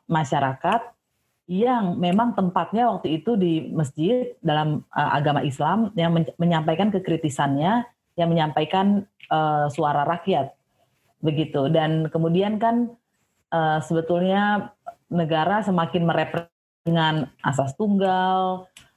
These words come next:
eh, kemudian, eh, narasi-narasi, eh, ini kelompok Islam, eh, radikal atau yang lain-lain gitu ya.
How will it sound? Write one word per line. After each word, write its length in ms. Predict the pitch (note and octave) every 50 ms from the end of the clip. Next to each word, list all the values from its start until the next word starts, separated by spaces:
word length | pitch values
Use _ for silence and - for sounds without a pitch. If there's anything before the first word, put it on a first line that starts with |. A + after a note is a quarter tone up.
| _ -
eh, 240 | - D3 D3+ D3+ D3
kemudian, 720 | D3 D#3 D#3 D#3 D#3+ D3+ D#3 D#3+ D#3 D3+ D#3 D#3 D#3+ D#3+ D3
eh, 220 | - C#3+ D3 D3
narasi-narasi, 1400 | D3+ C#3+ C#3 C#3+ D3 D3 C#3+ - E3 D#3+ D3+ D3 D3 D3+ D3 D3 C#3+ - F3 D#3+ D#3 D#3 D3+ D3+ D3+ D3 D3 D3+ - _ _ _ _ _ _ _ _ _ _ _ _ _ - D3+
eh, 760 | D3+ D3+ D3+ D3 D3 C#3+ C#3+ C#3 C#3 C#3 C#3 C3+ C#3 C#3 C3 - - - -
ini 320 | D#3+ E3 E3 E3 E3 D#3+
kelompok 320 | D#3+ D#3 D3 C#3 D3 - -
Islam, 720 | E3 D3+ B2+ D#3+ D3+ D3 D3 D3 D3+ D3+ D3 D3 D3 D#3 - _ _ _ _ _ _ _ _ -
eh, 180 | - C#3+ C#3+
radikal 640 | C#3 C#3 C#3+ F3 G3+ G3 - G3 F3+ E3+ E3 E3 -
atau 240 | D3 D3 - D#3+
yang 240 | D#3 D3+ C#3+ C#3 C#3+
lain-lain 640 | C#3+ C#3 C#3+ C#3+ C#3 C#3+ D3+ D#3 D3+ C3+ B2 - C3
gitu 240 | C#3 D3+ D3 D3 C#3+
ya. 160 | C3 E3+ F#3